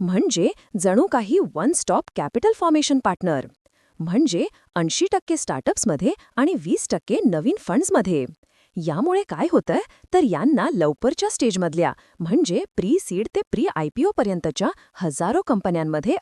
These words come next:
अप्रत्यक्षपणे गुंतवणूक करण्याची संधी मिळतेय. करंट, ड्राटा, जॅस्पर, फ्लटरवेव्ह यांसारख्या कंपन्या त्यांनी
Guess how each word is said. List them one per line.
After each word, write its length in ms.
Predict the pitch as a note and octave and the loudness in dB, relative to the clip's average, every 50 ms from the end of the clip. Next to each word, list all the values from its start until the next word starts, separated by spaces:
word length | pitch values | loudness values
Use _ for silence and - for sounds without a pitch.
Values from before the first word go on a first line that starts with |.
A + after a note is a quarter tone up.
| _ - | _ -4
अप्रत्यक्षपणे 800 | F3 C#4+ - - F#4 E4+ - E4+ D4+ - - C#4 A3+ A#3 B3 G#4 G#4 A3+ | -4 -4 -2 -2 -2 -2 0 -2 -4 -2 -2 -2 0 0 0 0 0 0
गुंतवणूक 400 | G3 E3+ D#3 A3+ C#4+ G#4+ A#4+ - | -2 -2 -2 0 0 0 0 0
करण्याची 360 | - F#4+ E4 D#4 C#4 - C4+ - | 0 0 2 2 2 2 0 0
संधी 280 | - A#3 G3+ F#3 G#3 | 0 0 2 2 2
मिळतेय. 460 | G3 F#3 F3 - - F3 E3 C#3+ C3 A#2 D3+ - _ _ _ _ _ _ _ _ - | 2 2 0 0 0 0 0 0 -2 -4 -10 -16 _ _ _ _ _ _ _ _ -4
करंट, 380 | F3+ E3 D#3+ D#3+ G3 D#4 - - _ _ _ - | -2 0 0 0 0 0 -2 -4 _ _ _ -8
ड्राटा, 460 | D#3+ E3+ D#3 G3 D4+ - G3+ E3 A#3 - _ _ - F3+ | -4 -2 -2 -2 -2 -2 -2 -2 -2 -4 _ _ -10 -6
जॅस्पर, 500 | D3+ E3 D#3+ F4 - - - F#3 F3 C#4 - _ _ | -4 -2 -2 -2 -4 -4 -2 0 0 0 -2 _ _
फ्लटरवेव्ह 880 | _ - F#3 E3 D3 - D4 F#4+ B3+ F3+ E3+ B3 F#4 _ _ _ - G3 E3 | _ -6 -2 -2 0 2 0 0 2 0 0 -2 -2 _ _ _ -10 -8 -6
यांसारख्या 520 | F3+ D#3+ C#4 G4 - G4+ F4+ D#4 - C#4+ C4 | -4 -4 -4 -4 -2 -2 -2 -2 -2 -4 -4
कंपन्या 340 | - F3 D3+ - E3+ G3 D4+ G4+ - | -4 -4 -2 -2 -2 -2 -2 -4 -4
त्यांनी 260 | B3 F#3 F#3+ C#4+ G4 | -4 -2 0 0 -2